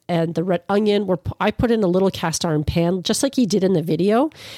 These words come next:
and then put a lot of oil, olive oil in that little pan and just put those in the oven. And they can all go in at three hundred and seventy-five degrees. You just take them out at different times.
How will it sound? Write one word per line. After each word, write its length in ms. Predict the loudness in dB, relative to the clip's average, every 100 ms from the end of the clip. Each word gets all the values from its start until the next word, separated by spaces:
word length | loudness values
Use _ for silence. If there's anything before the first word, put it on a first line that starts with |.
| -8
and 180 | -2 2
then 200 | 2 2
put 200 | 0 0
a 60 | 2
lot 160 | 0
of 100 | 0
oil, 400 | 0 2 2 0 0
olive 240 | 2 2 2
oil 320 | 2 0 0 -2
in 280 | 0 0
that 220 | 0 -2 0
little 200 | -2 0
pan 500 | 0 2 4 2 0 -8 _ _ _ -2
and 500 | 0 2 2 -2 -4
just 260 | -4 -4 -2
put 120 | 0
those 240 | 0 0
in 60 | 0
the 120 | 0
oven. 200 | 2 0
And 100 | 2
they 80 | 0
can 140 | 0
all 180 | 2 2
go 200 | 2 2
in 120 | 2
at 140 | -2 -2
three 180 | -2
hundred 220 | 0 2 0
and 120 | 0
seventy-five 480 | 0 0 0 0 -2
degrees. 460 | -2 2 2 2
You 60 | 0
just 180 | 0 0
take 200 | 0 0
them 120 | -2
out 220 | 0 0
at 160 | -2 -2
different 340 | -2 -2 -8
times. 520 | -4 -2 -2 -6 -8